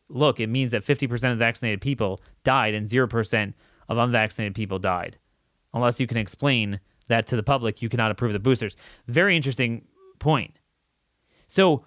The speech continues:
what's happening is both the shot and the virus is killing off people that are in their nineties and eighties, right? And they're, and people are like, "Oh, they're, they're gonna die anyway."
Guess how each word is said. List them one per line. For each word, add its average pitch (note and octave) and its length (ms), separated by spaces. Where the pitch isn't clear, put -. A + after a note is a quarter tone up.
what's E3 220
happening G3+ 420
is D3+ 320
both A#3 520
the D3+ 180
shot G3+ 460
and F#3+ 180
the E3+ 80
virus D3+ 460
is C3+ 140
killing F3+ 340
off E3 300
people C#3+ 320
that B2 140
are A#2 300
in C#3 140
their B2 140
nineties B2+ 480
and G#2+ 100
eighties, C#3 460
right? E3+ 140
And G#3 80
they're, B3 120
and A3+ 80
people B3+ 140
are B3+ 80
like, C#4+ 100
"Oh, D4+ 180
they're, B3 120
they're A#3+ 140
gonna A3+ 140
die G#3+ 220
anyway." C3+ 500